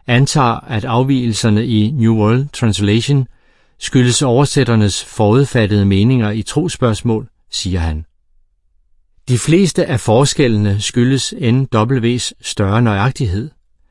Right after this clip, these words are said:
da de udtryk, der oprindeligt blev anvendt af skribenterne af Det Nye Testamente, oversættes ordret og præcist."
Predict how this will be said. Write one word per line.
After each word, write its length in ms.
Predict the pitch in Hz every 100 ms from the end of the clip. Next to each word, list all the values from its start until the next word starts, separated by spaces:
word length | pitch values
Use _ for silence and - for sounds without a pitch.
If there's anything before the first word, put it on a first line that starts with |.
| _ _ _ _ _ -
da 80 | 120
de 200 | 185 160
udtryk, 440 | 147 - 156 123 -
der 60 |
oprindeligt 520 | 107 95 127 151 143 113
blev 140 | 107
anvendt 500 | 98 117 135 117 - -
af 120 | 107
skribenterne 840 | - 101 117 131 135 120 117 117 -
af 120 | 98
Det 120 | 98
Nye 180 | 98 127
Testamente, 760 | - 110 117 98 101 110 131 - _ _ _
oversættes 680 | 104 107 120 - 107 104 - -
ordret 540 | 117 127 123 107 - _ -
og 100 | -
præcist." 640 | 110 - 107 - -